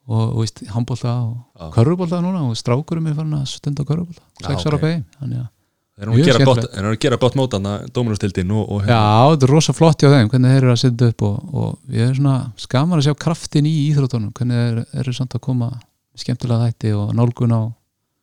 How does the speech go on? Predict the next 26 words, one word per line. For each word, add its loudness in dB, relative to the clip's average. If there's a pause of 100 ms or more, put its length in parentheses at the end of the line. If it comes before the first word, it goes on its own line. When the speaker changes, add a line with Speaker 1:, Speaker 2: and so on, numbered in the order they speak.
(160)
Speaker 1:
hvernig 0
hlutinir 2
eru, 2
þú -2
veist, -6
og -2
hvað, 2 (720)
ég 4
hef 6
alltaf 2
hugsað, 4
sko, 2 (240)
í -4
kringum 0
golf 6
líka, 6 (540)
við 2
erum 4
oft -4
svo -2
ein. 2 (300)
Speaker 2:
Mhm. -20 (800)
Speaker 1:
Ég, 6 (180)
ég 4
kem 6
úr, 6